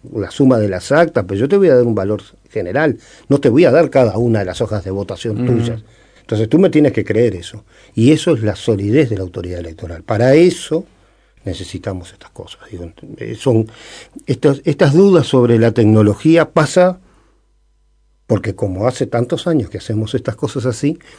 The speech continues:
Speaker 1: y más o menos <laughs> lo ha sido más o menos bien, no me vengas a cambiar ahora.
Speaker 2: Bien, eh, ahora vamos a hacer la cor-, la pausa ahora, pero eso significa que como el sistema, nadie cuestiona la Corte Electoral. Yo
Speaker 1: Uh.
Speaker 2: no, yo no recuerdo
Speaker 1: No,
Speaker 2: que
Speaker 1: no,
Speaker 2: se,
Speaker 1: no.
Speaker 2: que se
Speaker 1: La
Speaker 2: cuestionó.
Speaker 1: dictadura no se cuestionó.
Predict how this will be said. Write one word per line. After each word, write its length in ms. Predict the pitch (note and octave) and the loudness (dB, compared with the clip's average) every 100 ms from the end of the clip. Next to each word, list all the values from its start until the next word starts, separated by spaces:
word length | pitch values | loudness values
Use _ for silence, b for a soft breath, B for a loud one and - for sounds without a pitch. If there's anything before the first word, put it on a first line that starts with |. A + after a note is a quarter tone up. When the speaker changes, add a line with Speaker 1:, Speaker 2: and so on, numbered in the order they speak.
| B B | B B
Speaker 1:
y 80 | C3 | 2
más 180 | D#3 D#3 | 4 4
o 60 | F#3+ | 4
menos 220 | F#3+ B2+ | 4 4
<laughs> 0 | |
lo 60 | |
ha 40 | A2 | 2
sido 320 | - F3 C#3+ | 2 2 2
más 240 | A2+ G#2+ | 2 0
o 40 | A#2 | 0
menos 280 | C3+ E3+ D#3+ | 4 4 4
bien, 380 | F#3+ F3+ F#3 F3+ B B - | 4 6 2 -2 B B -2
no 160 | G#2+ | 2
me 120 | D3 C#3+ | 2 2
vengas 300 | C3 A#2+ A2+ | 2 0 -4
a 80 | |
cambiar 360 | F#2 F#2+ F2+ F2 | -8 -8 -8 -8
ahora. 420 | E2+ B2+ G2+ - - | 0 2 2 -6 -12
Speaker 2:
Bien, 260 | F2+ D2 - b _ | -10 -10 -16 b _
eh, 120 | G#2+ | -6
ahora 240 | B2 C#3 D#3 | 0 0 0
vamos 220 | B2 D3 | -2 -2
a 20 | A#2+ | 0
hacer 40 | C3 | -2
la 120 | A2 | -2
cor-, 180 | C3 B2+ | -2 -2
la 140 | A2 | -2
pausa 280 | A#2+ A#2+ A2+ | -2 -2 0
ahora, 240 | B2 C3 | 0 0
pero 220 | A#2 A2+ B2+ | 0 -4 -4
eso 200 | D3 D3+ | -4 -2
significa 500 | C3 B2+ A2+ C3 A#2+ | -2 -2 -2 -4 -4
que 300 | G#2+ F#2+ D#2 B B B B | -4 -6 -6 B B B B
como 560 | - A2 G#2+ G#2 G2+ A2+ | -4 -2 0 0 -2 -4
el 280 | A#2 G#2+ G#2 | -4 -4 -4
sistema, 580 | - G#2 A2+ D3+ D3+ - _ _ - | -6 -8 -4 -2 -2 -6 _ _ -4
nadie 240 | B2+ F#3+ | 0 2
cuestiona 360 | F3 A2+ D3 C3+ | 0 -2 0 0
la 60 | |
Corte 220 | G#2+ G#2 G2+ | 0 -4 -6
Electoral. 440 | F2 E2+ D#2 D#2+ _ _ _ | -6 -8 -10 -14 _ _ _
Yo 140 | - A#2 | 0 2
Speaker 1:
Uh. 80 | F3+ | 4
Speaker 2:
no, 140 | C3 A#2 | 2 0
yo 200 | G#2+ C#3 | -2 -2
no 120 | C3 | -2
recuerdo 560 | G#2+ A2 B2 B2+ C3 C3+ | -4 -2 0 2 0 0
Speaker 1:
No, 260 | G2+ B2 | -2 0
Speaker 2:
que 80 | C#3+ | 0
Speaker 1:
no, 60 | G#2 | 0
Speaker 2:
se, 80 | B2+ | -2
Speaker 1:
no. 160 | F#2+ | -4
Speaker 2:
que 120 | - F#2+ | -8 -2
se 120 | G#2 | 0
Speaker 1:
La 60 | F#2+ | 0
Speaker 2:
cuestionó. 220 | F#2+ A2 | 2 4
Speaker 1:
dictadura 240 | G3+ D#3 | 4 4
no 80 | A2+ | 2
se 80 | A#2 | 2
cuestionó. 400 | A2 G#2+ G2 | 2 2 0